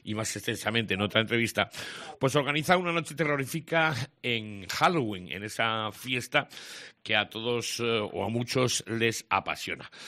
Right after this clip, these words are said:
Y por eso tenemos con nosotros a uno de los fundadores del proyecto Viva, de Herrerías y Yanguas y Mirandas, que es Toño Hernández, y que es más conocido por tener el bar Garlochis. Toño, muy buenos días.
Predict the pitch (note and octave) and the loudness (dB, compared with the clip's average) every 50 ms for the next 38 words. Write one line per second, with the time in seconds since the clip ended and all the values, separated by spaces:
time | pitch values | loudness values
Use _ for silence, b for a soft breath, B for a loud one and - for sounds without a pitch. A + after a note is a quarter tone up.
0 | B B B C#3+ C3+ F#3+ G3 G#3 - A3 A3 F#3 F#3 F#3+ F#3+ F3 - F3+ E3 - | B B B -2 2 4 4 6 6 6 6 6 4 2 2 0 0 0 0 0
1 | - E3+ D#3 D#3 F3+ F3+ F3 - - - - - - A#2+ B2+ C3+ C#3+ D#3 D3+ D3+ | 0 -2 0 2 2 2 2 0 -2 -4 -4 -2 2 4 4 4 4 2 2 2
2 | C#3+ B2 - - C#3 B2+ B2 B2+ B2 C#3 D3+ D3 A#2 A2+ A#2+ F#2+ - A2+ A2+ A#2+ | 0 0 -2 -6 -4 -2 0 0 0 2 0 0 0 -2 -4 -4 -2 -2 -2 0
3 | A#2 - C3 A#2+ B2 C#3 B2 C3 D3 - B B B B B B B B E2+ F#2+ | 0 0 0 2 2 4 4 4 2 2 B B B B B B B B -4 -2
4 | G#2+ F#2 F#2+ G2 G#2 A2 A2+ A2 A2 A2+ A2+ A2+ A2 A2 - A#2 A2+ A2+ A2 A#2+ | -2 0 -2 -2 -2 -2 -2 -2 -2 -2 -2 -2 -2 -4 -4 -4 -2 0 0 0
5 | A#2+ A#2 A#2+ A#2 A2+ - - - - - A2+ A2 A2 A2+ A2 A2 - - - - | 2 2 0 0 0 -2 -8 -8 -2 2 4 6 6 4 4 2 -4 -6 0 0
6 | C#3 B2+ A#2+ A#2+ A#2 B2+ C#3+ D3 C#3 C3+ D3 D#3 - - B B B B B B | 2 2 2 2 2 2 0 0 2 2 0 0 -2 -6 B B B B B B
7 | - G#2 A#2 G#2+ - - F#2 F#2+ F#2+ F#2+ G2 F#2 G2 G#2+ G#2 - A2 G#2+ G2 - | -8 -6 -6 -6 -4 -4 -2 -2 -2 -2 -2 -4 -4 -4 -4 -4 -4 -6 -6 -2
8 | - A#2 A2 A#2+ A2+ - G2+ G#2+ A2 G#2+ A2 A#2 G2+ - - D2+ F2 F#2 G2 - | -2 -2 0 -2 -4 -4 -4 -4 -2 0 0 0 0 0 -4 -6 -4 -4 -4 -4
9 | - E2+ - - - F3 G#3+ A3 G3+ G#3 A3 A3+ G#3 C#3 C#3 F3+ E3+ - - - | -6 -8 -4 4 6 6 8 8 6 4 6 4 6 6 6 4 4 4 2 0
10 | - - | -8 -10